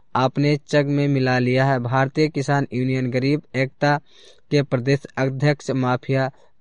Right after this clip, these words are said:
प्रयास में शासन प्रशासन के मौजूदगी में जेसीबी मशीन से अतिक्रमण हटवाया गया था, लेकिन दबंग साहज राम यादव गुरशरण यादव ने पुनः कब्जा कर मढ़ा रख लिया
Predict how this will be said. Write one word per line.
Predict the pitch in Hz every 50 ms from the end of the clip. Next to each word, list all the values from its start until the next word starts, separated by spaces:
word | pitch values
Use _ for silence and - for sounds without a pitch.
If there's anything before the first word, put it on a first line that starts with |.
| - - - - - - - - - - - - - -
प्रयास | - 135 143 139 143 143 151 151 - -
में | 147 147 139
शासन | - - 139 131 127 - 151 143 151
प्रशासन | - 135 131 - 139 131 131 - 151 147 143
के | - 151 147
मौजूदगी | 139 135 131 127 127 120 131 127 120 131 127 127 139 143 147 147 - - - - - - - 131
में | 131 139 147 151 151 151 - - _ _ - - - 123
जेसीबी | 127 131 147 147 139 - - 131 131 131 143 143
मशीन | 135 131 127 - - 143 143 147 151 139 -
से | - - 151
अतिक्रमण | - - 135 - 127 - 135 127 143 147 151
हटवाया | 143 127 127 - 135 131 131 135 139 143
गया | 135 131 131 127 123
था, | - - - 143 123 107 - - _ _ - -
लेकिन | 127 135 135 143 165 165 160 143
दबंग | 139 135 135 139 139 143
साहज | - - 139 131 139 143 147 143 151 160 - - - - - _ -
राम | 127 127 135 135 135 131 131
यादव | 131 131 131 131 143 143
गुरशरण | 143 143 143 139 - - 139 135 143 143
यादव | 139 143 143 139 139 143
ने | 143 147 147 147 151 160 - - - - - - - - - -
पुनः | 139 143 156 160 156
कब्जा | - - 135 127 127 139 139 139
कर | 127 - 147 147
मढ़ा | 147 143 135 131 127 139 147
रख | 147 139 139 131 - -
लिया | 123 127 131 131 131